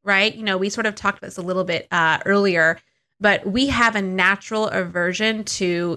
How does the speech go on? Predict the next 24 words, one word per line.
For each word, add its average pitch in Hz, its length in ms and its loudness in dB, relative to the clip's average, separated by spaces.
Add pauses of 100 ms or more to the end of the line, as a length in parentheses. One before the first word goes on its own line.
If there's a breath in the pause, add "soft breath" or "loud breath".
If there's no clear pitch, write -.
to 196 120 0
bitter 175 300 0
foods - 640 -8
that 190 300 2
has 175 440 0
likely 190 720 0 (320 soft breath)
allowed 185 480 4
us 170 280 -2
to 190 80 -10
continue 180 500 -8
to 180 140 -12
survive 180 840 0
and 160 440 -2
evolve. 180 640 0
And 190 200 0
so 185 340 2
understanding 202 840 0
that 170 200 2
it 226 100 2
is 208 140 0
going 196 300 0
to 190 100 -8
be 185 120 -2
harder 170 600 0